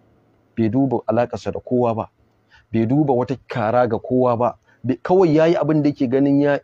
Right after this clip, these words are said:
iyar da wani aiki da malamansa na ɗariƙa suka ɗora masa, shine ruguza ƴan izala. Ruguza tafiyar ahlus sunna. Shine kawai aikin da aka bashi.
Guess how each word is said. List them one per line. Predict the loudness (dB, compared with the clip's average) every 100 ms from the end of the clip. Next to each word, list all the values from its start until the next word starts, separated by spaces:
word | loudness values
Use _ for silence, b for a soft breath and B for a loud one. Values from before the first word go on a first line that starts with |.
| -4
iyar | 0 0 0
da | 0
wani | 0 0 -2
aiki | -2 -2 0
da | 0
malamansa | 2 0 0 -2 -2
na | -4
ɗariƙa | -4 -4 -6
suka | -6 -10
ɗora | -4 -2
masa, | -2 -6 -10 b b
shine | -4 0 2 2
ruguza | 0 -2 -2 -2
ƴan | -2 -4
izala. | -4 -6 -8 -12 _ _ _ _ _ _ _ _ _ _ _ _ _ _ _ _ _ _ _
Ruguza | -6 -2 -2 -2
tafiyar | -6 -2 0 0
ahlus | -2 -4 -4
sunna. | -8 -8 -10 _ _ _ _ _ _ _ _ _ _ _ _ _ _ _ _ _
Shine | -4 -2 -2
kawai | 0 -2 0
aikin | -2 -2
da | -2
aka | -4 -6
bashi. | -8 -12